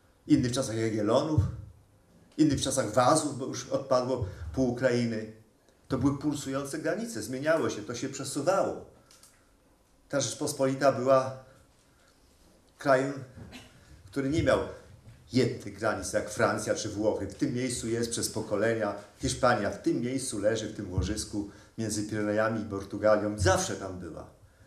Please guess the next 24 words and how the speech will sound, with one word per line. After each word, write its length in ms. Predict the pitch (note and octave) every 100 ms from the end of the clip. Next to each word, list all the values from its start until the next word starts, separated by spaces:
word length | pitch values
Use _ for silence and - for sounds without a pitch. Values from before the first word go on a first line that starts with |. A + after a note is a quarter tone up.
| _
W 80 |
Polsce 400 | - G2+ - C#3
tego 220 | C3 C#3 E3+
nie 160 | A3
było. 600 | A#3 D4 - - - - - _ _ _ _ _ _ _ _
I 40 | C3+
nagle 200 | E3+ F#3
jest 160 | E3+
osiemnasty 720 | E3 D3+ D#3 D#3+ G3+ - C#3+
rok, 360 | B2 B2+ D3+ -
wielki 440 | G#2+ D3+ G3+ -
rozgardiasz, 720 | C#3+ C#3 - D#3+ F3+ D3+ C3
Europa 360 | A#2 A#2 E3+ C#3
rozwalona, 800 | A#2+ A#2+ A#2 A#2 A#2+ G#2 G2+ A#2+ - - -
państwa 420 | E3 E3+ - C3 A2+
padły, 580 | C3+ G#2 G#2 A2+ C3 - - - _ -
armie 320 | D#3+ F3+ D#3+
rozbite, 600 | B2+ A#2+ - B2 - B2
nie 140 | C#3 C#3+
wiadomo, 380 | D3+ F3+ F3 C#3+
kto 440 | - - E3+ -
z 120 | -
tego 260 | - D#3 C3
wyjdzie, 540 | A#2 G#2+ F2+ F#2 F2+